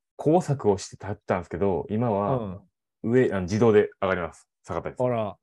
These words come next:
Speaker 2: 素晴らしい。
Speaker 1: ずっと家にいれます。
Speaker 2: もう完全に仕事人間。
Speaker 1: 仕事人間ですね。
Speaker 2: <laughs> ということで。
Speaker 1: 今年にやること一個、あ、あった。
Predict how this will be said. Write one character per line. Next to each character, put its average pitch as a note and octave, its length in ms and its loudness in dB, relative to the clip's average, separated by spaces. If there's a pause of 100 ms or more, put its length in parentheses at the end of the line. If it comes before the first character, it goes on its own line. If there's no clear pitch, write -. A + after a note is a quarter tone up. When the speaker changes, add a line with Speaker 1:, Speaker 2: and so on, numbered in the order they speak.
(300)
Speaker 2:
素 - 120 -16
晴 A2 100 -4
ら G#2+ 80 -6
し - 140 -18
い。 D2+ 200 -16 (440)
Speaker 1:
ず G#2+ 140 -6
っ - 20 -6 (160)
と F#2+ 100 6
家 E2 140 4
に D2+ 100 0
い - 20 0
れ C#2+ 80 0
ま C2+ 140 -4
す。 - 240 -20 (260)
Speaker 2:
も F2+ 160 -12
う E2+ 60 -18 (100)
完 A2+ 160 -10 (140)
全 G#2+ 180 -8
に G2+ 260 -10
仕 - 180 -12
事 G#2 280 -10
人 G2 160 -10
間。 E2 220 -12 (440)
Speaker 1:
仕 - 140 0
事 G2 160 8
人 F#2 160 4
間 - 140 2
で - 80 4
す - 160 -14
ね。 C#2 100 -6
Speaker 2:
<laughs> C2 80 -8
と - 0 -
い D#2 60 -12
う - 20 -12 (1500)
こ C#3+ 80 2
と D3+ 60 8
で。 C3 60 4
Speaker 1:
今 C#3+ 120 6
年 - 0 -
に C3 120 6
や C3+ 100 8
る C3 40 6
こ C3 80 4
と G2+ 60 6
一 G#2+ 80 2
個、 B2+ 80 4
あ、 G#2+ 160 6
あ - 20 6
っ G#2+ 80 -2
た。 - 180 -2